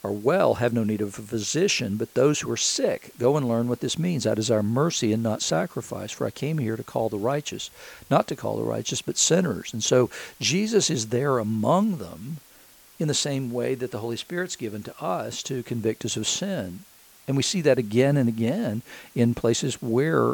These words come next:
Jesus is being hosted by someone that people are moved to repentance at that. Now, Matthew has been accepted and invited to become a disciple. What a powerful,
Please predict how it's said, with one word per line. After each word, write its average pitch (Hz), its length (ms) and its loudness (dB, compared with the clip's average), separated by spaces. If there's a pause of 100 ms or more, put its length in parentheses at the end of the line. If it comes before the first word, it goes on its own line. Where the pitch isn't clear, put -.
(140)
Jesus 120 480 0
is 123 100 -2
being 107 240 -2
hosted 113 640 4
by 113 160 -2
someone 127 760 4 (300)
that - 240 4
people 160 300 4
are 113 80 0
moved 147 400 2
to 127 80 2
repentance - 960 -4 (440)
at 127 160 -2
that. 120 220 -2
Now, 120 80 2
Matthew 135 640 2
has 123 180 0
been 135 140 -4
accepted - 920 -10 (640)
and 135 80 6
invited 113 720 2
to 135 80 -6
become 110 260 -2
a 104 40 -4
disciple. 147 500 -2
What 156 100 0
a 160 40 -10
powerful, 95 540 -4